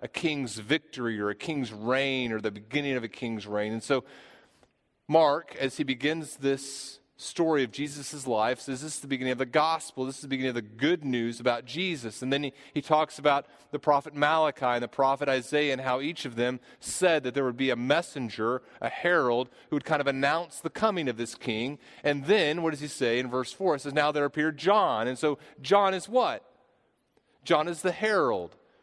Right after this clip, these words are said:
John is the one who's going to proclaim this, this, this coming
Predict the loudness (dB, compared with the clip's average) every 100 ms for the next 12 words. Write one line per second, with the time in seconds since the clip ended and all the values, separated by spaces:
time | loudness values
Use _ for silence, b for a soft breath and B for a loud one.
0 | b b 2 2 2 -4 0 0 0 -4
1 | -2 -2 -2 -4 -6 -4 0 2 2 0
2 | -2 -4 -8 -18 _ _ _ _ _ -2
3 | -2 -2 -10 -10 -12 -8 -8 -8 -2 -2
4 | 0 -4 -6